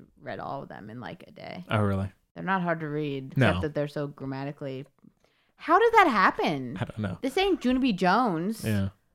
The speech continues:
Speaker 1: Like, that's supposed to be bad, which is why I wasn't allowed to read them. But terrible.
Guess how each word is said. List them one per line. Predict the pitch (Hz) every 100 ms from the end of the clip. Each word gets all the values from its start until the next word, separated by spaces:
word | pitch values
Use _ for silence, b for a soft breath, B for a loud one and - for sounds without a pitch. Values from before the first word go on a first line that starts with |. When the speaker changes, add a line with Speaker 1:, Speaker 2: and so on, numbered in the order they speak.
| _
Speaker 1:
Like, | - 196
that's | 185 240 -
supposed | 240 214 240
to | 277
be | 294
bad, | 185 147 123 117 165 -
which | 190
is | 180
why | 170 151
I |
wasn't | 151 165 156
allowed | 147 143
to |
read | 127 139 135
them. | 127 117 156 170 _ _ _ _ _ _ _ _
But | 143 123 - _ _ _ _ _ _ _ _ _ _ _ _ _ _
terrible. | - 135 202 233 - 151